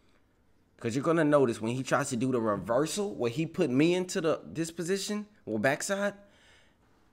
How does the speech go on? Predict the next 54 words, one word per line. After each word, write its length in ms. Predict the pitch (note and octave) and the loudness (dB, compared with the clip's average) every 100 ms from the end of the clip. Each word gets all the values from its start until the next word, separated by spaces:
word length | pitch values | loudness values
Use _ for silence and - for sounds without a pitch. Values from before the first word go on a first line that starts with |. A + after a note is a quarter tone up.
| - | 0
it'll 180 | C#3 C3+ | 4 4
be 200 | D3+ C#3 | 6 4
a, 120 | G#2+ - | 4 -2
a 80 | A2 | -8
cue 300 | - A3 G#2 | -2 2 2
pop 260 | - B2+ | 4 2
up 140 | B2+ A2+ | 2 0
over 160 | A2+ | 0
here, 240 | A2 A2 F#2+ | 0 0 0
and 100 | A#2 | 0
it'll 160 | B2 | 0
say 360 | B2 - B2 A#2+ | -2 0 0 0
side 440 | - - D3 F3+ | -4 -4 -2 -2
control. 380 | - B2 - G2+ | -4 -6 -2 -2
Now, 140 | G#2+ G#2+ | -2 0
you 160 | C3+ | 0
wanna 180 | D3 G2 | -2 -4
flick 460 | - - F3 F#3+ - | -10 -2 0 0 -2
that 240 | A#2+ - | -4 -2
immediately. 800 | B2 G#2+ A#2 E3 C3 - F2+ - _ _ _ | -2 0 2 4 2 -2 -10 -12 _ _ _
Now, 300 | - C#3 G2+ - _ _ _ _ _ _ _ _ _ | -4 -2 -2 -8 _ _ _ _ _ _ _ _ _
if 220 | B2 B2 B2 | -2 -2 0
you 80 | |
don't 200 | A2 D#3 | 0 0
flick 280 | D#3 E3+ E3+ | 0 -2 -2
it, 80 | D#3 | -2
he's 160 | C3 B2 | -2 -2
gonna 160 | C#3+ | -2
get 80 | B2 | -2
the 80 | B2 | -4
position. 420 | B2+ A2+ G#2+ F2 - | -2 -2 -4 -8 -8
If 180 | A2+ | -4
you 80 | A2+ | -4
flick 300 | G#2+ D3+ D#3+ | -4 -2 -2
it 80 | C#3 | -2
in 60 | C#3 | -4
time, 340 | D3 B2+ - A#2+ | -2 -2 -4 -8
it's 80 | |
gonna 160 | A#2+ A#2 | -4 -4
pull 200 | - A2+ | -2 -2
you 80 | G#2+ | -2
in 60 | |
side 220 | G#2 G2 F2+ | -2 -4 -4
control. 200 | F2+ E2+ | -10 -6
Now, 120 | F#2+ | -2
watch 200 | A2 - | -2 -2
this. 240 | F#2 - - | -10 -12 -4
Watch 200 | A2 - | -4 -4
it. 20 | |
It's 80 | F#2+ | -6
gonna 100 | G#2 | -2
be 120 | A#2 | 0
over 120 | A#2+ | 0
here. 200 | A#2+ F#2+ | 0 -2